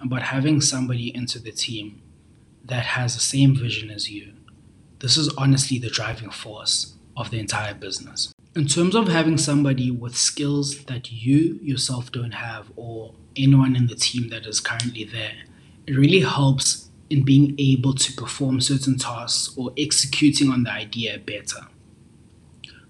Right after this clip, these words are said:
You want to have somebody that fills in the gaps that are currently in the team. And in terms of having somebody that is solution orientated,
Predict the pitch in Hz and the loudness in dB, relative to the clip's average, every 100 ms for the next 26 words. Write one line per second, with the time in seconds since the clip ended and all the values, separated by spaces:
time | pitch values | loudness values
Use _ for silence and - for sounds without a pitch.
0 | - 151 131 139 170 185 180 143 139 - | 2 6 6 6 6 6 4 4 2 2
1 | 135 127 127 120 117 - - _ _ _ | 0 2 0 0 -2 -6 -16 _ _ _
2 | - 117 135 127 123 - - - 175 170 | -18 -6 -2 -2 -4 -10 -8 -4 2 4
3 | 185 143 139 151 147 131 123 - - 117 | 4 2 -2 2 4 4 0 -6 -4 -4
4 | - - - - - - - _ - - | -6 -4 0 0 -4 -20 -20 _ -20 -2
5 | 143 139 - - - 139 135 117 120 120 | -2 -2 -6 -2 2 6 6 4 -4 -4
6 | 117 113 - 113 104 - _ - 143 151 | -6 -4 -4 -4 -14 -18 _ -2 2 4
7 | 147 185 190 208 120 143 143 139 127 135 | 6 4 4 2 4 2 4 2 0 0
8 | 127 123 120 117 - 123 120 131 131 131 | -2 -4 -6 -4 -4 -4 -2 -2 0 -2
9 | 123 123 117 113 110 107 - - | -4 -8 -8 -12 -16 -14 -18 -18